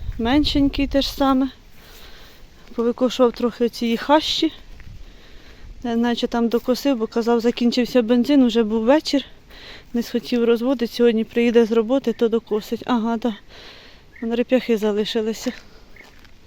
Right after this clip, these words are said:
Зовсім трошечки стався кусочок. Так все повикошував. Тепер буде чистенько, гарненько, воно вже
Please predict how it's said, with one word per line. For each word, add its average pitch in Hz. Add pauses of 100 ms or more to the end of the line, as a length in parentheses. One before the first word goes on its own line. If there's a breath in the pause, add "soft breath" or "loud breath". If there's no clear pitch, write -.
(1300 loud breath)
Зовсім 233
трошечки 226
стався 240
кусочок. - (840 loud breath)
Так 269
все 247
повикошував. 240 (1600 loud breath)
Тепер 277
буде 233
чистенько, 247
гарненько, 311
воно 269
вже 226